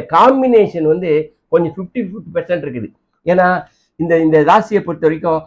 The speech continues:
அஷ்டமாதிபதியின் வர கூட இருக்கிறாருங்களே. அஷ்டமாதிபதி எட்-, அ, எட்டாவது வீட்டுக்குரிய ஓனர் பன்னிரெண்டாம் வீட்டில் மறைந்து விடுக்கிறது, அதனால ஒண்ணும் பிரச்சனை கிடையாது. புதன் மறைவு ஸ்தானத்துக்குரிய அதிபதி, மறைவு ஸ்தானத்தில் இருப்பதால் அதனால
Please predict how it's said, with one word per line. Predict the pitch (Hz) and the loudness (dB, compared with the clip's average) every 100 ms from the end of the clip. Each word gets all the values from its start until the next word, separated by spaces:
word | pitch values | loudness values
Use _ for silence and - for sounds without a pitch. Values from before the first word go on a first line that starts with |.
| _ - | _ -4
அஷ்டமாதிபதியின் | 180 - - 277 262 247 233 190 190 208 185 | -4 -2 2 4 6 4 2 -2 0 0 -2
வர | 175 | -6
கூட | 175 180 | -8 -8
இருக்கிறாருங்களே. | 139 123 113 101 95 131 - _ _ _ _ - | -8 -8 -10 -10 -4 -2 -2 _ _ _ _ -6
அஷ்டமாதிபதி | 127 - 233 226 202 185 170 165 156 151 _ _ - - | -4 2 6 6 6 0 -4 -2 -2 -4 _ _ -20 -6
எட்-, | 135 135 - | -4 -2 0
அ, | 117 107 107 | 0 2 0
எட்டாவது | 113 - 233 247 233 | 0 4 6 6 4
வீட்டுக்குரிய | 202 202 190 180 160 143 | -2 -4 0 0 2 2
ஓனர் | 185 165 123 208 _ _ _ _ | 2 0 -2 -8 _ _ _ _
பன்னிரெண்டாம் | 143 202 254 254 240 240 220 | 0 2 4 4 4 2 2
வீட்டில் | 208 - 180 156 | 0 -4 -6 -4
மறைந்து | 151 175 185 | -4 -4 -6
விடுக்கிறது, | 175 160 156 190 233 - _ - | -8 -6 -6 -6 -8 -10 _ -8
அதனால | 127 190 247 262 262 | -2 0 2 4 6
ஒண்ணும் | 233 180 | 4 2
பிரச்சனை | 185 196 196 | -6 -6 -6
கிடையாது. | 170 160 143 104 _ _ - | -4 -4 -4 -6 _ _ -8
புதன் | 135 170 247 247 - | -2 2 2 0 -2
மறைவு | 185 214 262 | 0 2 0
ஸ்தானத்துக்குரிய | - 208 202 185 175 170 165 | -2 -4 -4 -4 -8 -4 -2
அதிபதி, | 160 170 202 _ _ - | -2 -8 -12 _ _ -8
மறைவு | 117 156 214 254 247 | 0 4 4 4 2
ஸ்தானத்தில் | - 202 180 170 160 | 0 -6 -6 -10 -10
இருப்பதால் | 156 151 143 202 - _ - | -10 -8 -8 -8 -10 _ -4
அதனால | 156 214 240 | 0 2 2